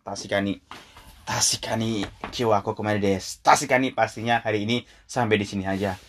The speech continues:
Eh, bentar lagi puasa, cuy. Puasa rekaman nggak ya? Ah, ya ngerekam lah. <laughs> Puasa, fokus ke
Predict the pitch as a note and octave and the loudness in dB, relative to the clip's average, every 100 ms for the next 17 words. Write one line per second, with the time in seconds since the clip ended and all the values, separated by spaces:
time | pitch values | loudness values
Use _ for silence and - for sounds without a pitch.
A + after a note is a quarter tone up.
0 | - - - - - _ - _ _ C#3+ | -20 -20 -20 -20 -20 _ -20 _ _ -4
1 | D3 C#3 B2 B2+ B2+ C#3 B2 B2+ C#3+ C3 | -4 -2 -4 -2 -4 -4 -4 -4 -4 -10
2 | C3 A2 G#2 _ - _ A#2+ A#2 D3 C#3 | -10 -12 -14 _ -20 _ -2 -2 0 -2
3 | - A#2+ A#2 C3 C3+ A2 G2 - - _ | -2 -6 -2 -2 0 -2 -4 -10 -16 _
4 | - - - - - - - - _ _ | -20 -14 -14 -14 -16 -20 -18 -18 _ _
5 | - - C3 D3 D#3+ D#3+ D#3+ D#3+ E3+ - | -12 -4 2 4 6 6 6 2 0 0
6 | B2+ A2+ A2+ A2 G#2+ G#2 - - - - | 0 2 -2 -4 -4 -6 -12 -20 -20 -20
7 | - - G3 - A3+ G3+ - A3 - _ | -18 -10 -10 -2 -2 -2 -6 -10 -12 _
8 | _ - - - - - G#3+ B3 G3+ F3 | _ -20 -18 -18 -20 -2 6 8 8 6
9 | A#2 - A3 A#3 A#3+ - | 4 4 2 2 -4 2